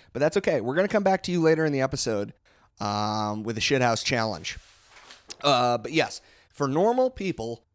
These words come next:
Halloween is fun and spooky. For those of us raised, uh, evangelical Christian, it is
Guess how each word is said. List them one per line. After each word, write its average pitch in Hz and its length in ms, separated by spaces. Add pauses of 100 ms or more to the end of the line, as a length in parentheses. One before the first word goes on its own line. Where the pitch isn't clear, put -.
(140)
Halloween 143 760
is 131 360
fun 135 340
and 131 160
spooky. 127 560 (220)
For 127 400
those 139 240
of 143 80
us 143 180
raised, 139 540 (100)
uh, 120 500 (120)
evangelical 127 760
Christian, 123 640 (380)
it 123 300
is 123 720